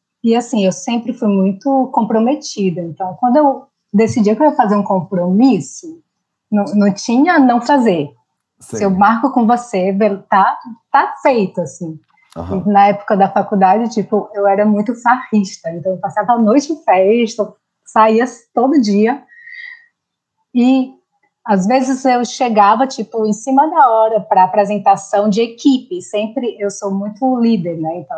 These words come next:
Speaker 1: assim,
Speaker 2: Aham.
Speaker 1: quem, quem começava e terminava o negócio era eu.
Speaker 2: Sim.
Speaker 1: Todo mundo participava, mas eu precisava acompanhar tu-, tudo. E aí, eu chegava, tipo, "Gente, cheguei com conteúdo." Aí meus amigos olhavam e falavam, "Eu sabia que você vinha."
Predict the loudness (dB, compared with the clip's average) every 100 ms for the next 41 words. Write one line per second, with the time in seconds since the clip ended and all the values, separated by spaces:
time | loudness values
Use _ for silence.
0 | -10 -10 -8 -8 -2 -2 -2 -10 -4 -2
1 | 2 4 4 4 2 2 2 0 2 2
2 | 2 0 -4 -4 0 0 0 -8 _ _
3 | _ _ _ -16 -12 -10 -12 -16 -4 0
4 | 4 4 4 2 2 -2 -2 -10 -4 0
5 | 0 0 0 0 -2 -2 -2 -2 0 0
6 | 0 -2 -2 -2 -2 -4 -8 -12 0 2
7 | 2 -2 -8 _ _ _ _ 0 0 2
8 | 2 2 0 -4 _ _ _ -6 -6 -2
9 | -2 2 2 2 -2 -6 -10 -10 -10 -12
10 | -10 -4 -2 -2 -2 -2 0 0 0 0
11 | 0 2 0 0 -2 -6 -12 _ -4 -2
12 | 0 0 0 0 0 2 4 2 0 -4
13 | -4 -4 -4 0 0 2 0 -2 -2 -2
14 | -2 -6